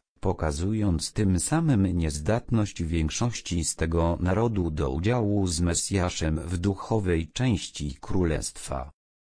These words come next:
Apostoł w Rzymian, rozdziale jedenastym, przedstawia to obrazowo w drzewie oliwnym, którego korzenie symbolizują przymierze abrahamowe, a gałęzie Żydów, cielesnych Izraelitów.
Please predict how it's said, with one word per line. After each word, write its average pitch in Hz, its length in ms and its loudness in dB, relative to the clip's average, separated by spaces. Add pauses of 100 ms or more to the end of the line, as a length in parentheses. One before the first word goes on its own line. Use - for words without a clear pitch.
(240)
Apostoł 82 640 0
w 76 100 -4
Rzymian, 120 560 2
rozdziale 85 720 0
jedenastym, 87 960 2
przedstawia 76 760 -2
to 87 280 0
obrazowo 85 720 0
w 85 120 -2
drzewie 117 540 2
oliwnym, 82 720 0 (200)
którego 87 560 2
korzenie 76 600 0
symbolizują 110 1000 0
przymierze 98 680 2
abrahamowe, 87 960 0
a 80 220 0
gałęzie 82 760 2 (240)
Żydów, 73 640 -6 (180)
cielesnych 123 800 0
Izraelitów. 95 1160 -2